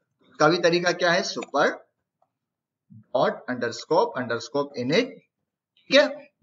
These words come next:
ये मैंने एक inherit कर दी class को, एब्स्ट्रैक्ट class को inherit कर दी player के अंदर। अब अगर मैं human की बजाय player से मैं बनाऊं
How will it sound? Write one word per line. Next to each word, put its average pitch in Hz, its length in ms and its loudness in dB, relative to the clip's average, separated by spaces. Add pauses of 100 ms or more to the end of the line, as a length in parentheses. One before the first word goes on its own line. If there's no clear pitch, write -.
(140)
ये 240 180 8
मैंने 185 360 2 (300)
एक 190 360 0
inherit 165 460 0
कर 143 120 2
दी 139 160 -4
class 120 380 -2
को, 180 220 2 (580)
एब्स्ट्रैक्ट 226 400 0
class 156 260 4
को 185 120 -2
inherit 170 400 -2
कर 139 120 4
दी 135 220 -6
player 151 280 2
के 135 120 -4
अंदर। 104 320 -4 (160)
अब 226 160 4
अगर 220 200 4
मैं 208 180 0
human 160 460 0
की 202 220 -8
बजाय 139 440 2
player 147 280 -2
से 165 260 2
मैं 147 180 -2
बनाऊं 120 460 -4